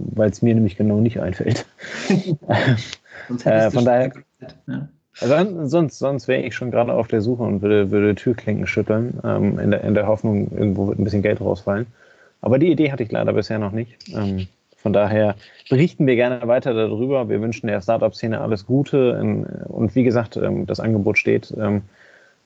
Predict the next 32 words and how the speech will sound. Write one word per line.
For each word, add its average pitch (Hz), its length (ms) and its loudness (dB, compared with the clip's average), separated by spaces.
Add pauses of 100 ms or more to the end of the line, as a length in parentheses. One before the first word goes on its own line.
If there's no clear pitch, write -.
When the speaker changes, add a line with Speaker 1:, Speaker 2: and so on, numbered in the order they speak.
(120)
Speaker 1:
wenn 117 220 2
ihr 107 440 4 (120)
Interesse 110 420 0
daran 101 320 0
habt, 104 220 -2
äh, 104 180 0
über 101 180 0
den 101 120 2
Podcast, 110 560 -2
äh, - 40 -4
eure 101 420 0
Idee 104 380 0
halt 98 160 -4
eben 101 160 0
entsprechend 95 340 -4
zu 95 80 -8
verbreiten, 104 580 0
dann 95 140 2
meldet 127 300 2
euch 117 160 0
gerne. 131 400 2 (720)
Ähm, 107 420 2
und 95 520 -6
dann, 98 460 2
äh, 95 320 0
werden 95 200 2
wir 95 80 0
das 95 180 -8
in 101 160 -4
einer 95 220 -2
Folge 98 340 0
entsprechend, 92 880 -6